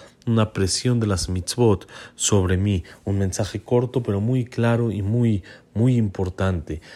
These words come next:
Por supuesto, siempre es preferible aferrarse a la responsabilidad para crecer con ella y no decir: "Lo que comíamos era gratis siendo esclavos", sino es mejor ser libre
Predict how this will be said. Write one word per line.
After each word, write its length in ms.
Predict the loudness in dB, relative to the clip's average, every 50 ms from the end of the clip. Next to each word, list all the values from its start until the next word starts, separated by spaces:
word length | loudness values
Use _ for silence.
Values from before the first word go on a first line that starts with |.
| -20 -20 _ _ _
Por 140 | -4 -4 -4
supuesto, 720 | -4 -6 -8 -8 -2 0 2 2 2 0 -2 -4 -6 -6
siempre 400 | -6 -4 -2 -2 -2 -2 -2 -4
es 100 | -4 -6
preferible 840 | -6 -4 -4 -4 -4 -4 -4 -4 -2 0 0 0 0 -2 -2 -4 -4 -8 -14 -20 -14 -6 -4
aferrarse 1000 | -4 -4 -2 -2 -2 -2 0 0 0 2 2 2 0 -2 -4 -4 -4 -4 -6 -8 -16 -20 -14 -6
a 100 | -2 0
la 140 | 0 2 2
responsabilidad 1120 | 0 -2 -4 -4 -4 -4 -4 -4 -4 -4 -4 -2 -2 -2 -2 0 0 2 2 2 2 0 -2 -8 -14 -20 -8 _
para 220 | 0 0 0 0
crecer 600 | -2 -4 -4 -4 -2 -2 0 0 2 2 2 0
con 280 | -2 -4 -2 0 2 2
ella 360 | 2 2 2 2 0 0 -2 -6 -12 -18 -14
y 120 | -8 -4 -2
no 200 | 2 2 2 2
decir: 540 | 2 2 0 0 -2 0 2 2 0 0 -4 -8 -8 -2
"Lo 260 | 2 4 4 4 4
que 140 | 0 -4 -10
comíamos 880 | -6 -4 -2 0 0 0 2 2 2 2 2 2 0 -2 -4 -6 -10 -16 -20 -20 -8 -4
era 180 | 0 2 2 2
gratis 460 | 2 4 4 2 2 2 -2 -6 -4
siendo 280 | -4 -2 -2 -2 -2 -2
esclavos", 600 | -4 -4 -2 0 0 2 2 0 -2 -4 -8 -12 -18 -20 -20 -12
sino 260 | -6 -4 -2 0 0
es 100 | 0 -2
mejor 380 | -2 -4 -2 -2 -2 -2 -2
ser 220 | -4 -4 -6 -4 -4
libre 540 | -2 0 2 2 4 2 2 0 -2 -4